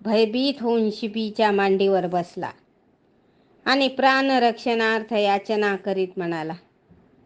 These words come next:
"राजा, मी तुला शरण आहे,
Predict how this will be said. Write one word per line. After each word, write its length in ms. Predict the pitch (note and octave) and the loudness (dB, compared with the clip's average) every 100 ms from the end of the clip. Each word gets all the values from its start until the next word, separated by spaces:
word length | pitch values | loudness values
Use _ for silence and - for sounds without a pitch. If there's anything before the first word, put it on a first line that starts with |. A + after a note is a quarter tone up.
| _ _ _ _ - | _ _ _ _ 0
"राजा, 440 | F#3+ G3 G#3+ A3 A3+ - _ _ _ _ _ | 2 2 2 0 0 -12 _ _ _ _ _
मी 120 | C4 C#4+ | -2 -2
तुला 340 | C#4+ B3+ A#3 A3+ | 0 2 2 0
शरण 520 | - A#3 A3+ A#3 A3 | 0 2 4 2 2
आहे, 340 | G3+ F3 D#3 | 0 -2 -6